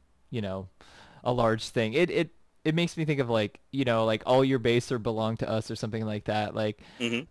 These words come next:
Speaker 1: uh, and I'm not, like, trying to, like, reminisce about the good old days or something, 'cause I, you know, at the same
Speaker 2: <laughs>
Speaker 1: level, like, a, a lot of those communities were really toxic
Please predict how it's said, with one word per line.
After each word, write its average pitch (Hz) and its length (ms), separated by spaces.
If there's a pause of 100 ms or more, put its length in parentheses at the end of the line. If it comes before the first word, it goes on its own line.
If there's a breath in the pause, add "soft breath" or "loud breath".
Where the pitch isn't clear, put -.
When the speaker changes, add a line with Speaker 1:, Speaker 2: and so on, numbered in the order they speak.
(100)
Speaker 1:
uh, 127 240
and 175 120
I'm 202 80
not, 202 220
like, 143 260
trying 135 320
to, 135 100
like, 113 240
reminisce 123 500
about 117 260
the 131 60
good 120 200
old 117 220
days 110 340
or - 20
something, 110 460
'cause 131 200
I, 131 220
you 139 220
know, 120 160
at 123 100
the - 140
same 160 180
Speaker 2:
<laughs> - 0
Speaker 1:
level, 131 300
like, 113 340
a, 71 200
a 143 100
lot 139 200
of 127 80
those 123 220
communities 117 800
were 147 500
really 151 840
toxic 120 680